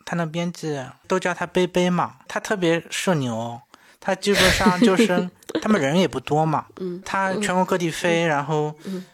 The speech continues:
Speaker 1: 我说：“你也是编辑啊，那怎么精力那么旺盛啊？”
Speaker 2: 嗯。
Speaker 1: 他是东北人吧，我就感觉东北人能量很强。
Speaker 2: 嗯。
Speaker 1: 可能我还是做不到这样子。
Speaker 2: 嗯。
Speaker 1: 嗯。
Speaker 2: 我以前也被人评价说能量很强，但我觉得，
Speaker 1: 嗯。
Speaker 2: 我觉得我现在已经不太行了，<laughs> 年纪上来了。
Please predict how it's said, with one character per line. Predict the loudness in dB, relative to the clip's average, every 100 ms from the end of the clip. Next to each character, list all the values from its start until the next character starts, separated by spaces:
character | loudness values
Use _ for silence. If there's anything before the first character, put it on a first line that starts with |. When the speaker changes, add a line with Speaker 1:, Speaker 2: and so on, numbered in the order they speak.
| -6
Speaker 1:
我 | -6
说 | -2 -2
：“你 | -2 -4
也 | -6
是 | -8
编 | -10 -10 -10
辑 | -10
啊， | -10 -10
那 | -10
怎 | -10 -10
么 | -10
精 | -8
力 | -8
那 | -6 -6
么 |
旺 | -4 -4 -4
盛 | -10 -10
啊？” | -14 -20 -20 _
Speaker 2:
嗯。 | -16 -16 -10
Speaker 1:
他 | -6
是 | -6
东 | 0 0
北 | 2
人 | -2 -4
吧， | -8 -10 -12
我 | -10 -8
就 |
感 | -8 -12
觉 |
东 | -10 -8
北 |
人 | -8
能 | -8 -8
量 | -8
很 | -10 -14
强。 | -12 -14 -16 -20 -12
Speaker 2:
嗯。 | -10 -12 _ -14
Speaker 1:
可 | -8
能 | -4 -2
我 |
还 | -2 -4
是 | -8
做 | -8 -8
不 | -8
到 | -12
这 | -14
样 | -18 -20 _
子。 | -20 _ -10
Speaker 2:
嗯。 | -8 -8
Speaker 1:
嗯。 | -10 -12 -18 _ _
Speaker 2:
我 | 0 0
以 | 0
前 | -6 -6
也 | -6
被 | -6
人 | -6
评 | -8 -10
价 | -10 -10
说 | -10
能 | -10 -12
量 | -14
很 | -14
强， | -14 -14 -16 -8
但 | -4
我 | -4
觉 | -4
得， | -4
Speaker 1:
嗯。 |
Speaker 2:
我 | -4
觉 | -4
得 | -4
我 |
现 | -4 -4
在 | -4
已 | -6
经 | -10
不 | -6
太 | -2
行 | 0 0 -2
了， | -2 -4 2 0
<laughs> | 2 -4
年 | 0 0 2
纪 | 2
上 | 2 2 2
来 | 2 0
了。 | -6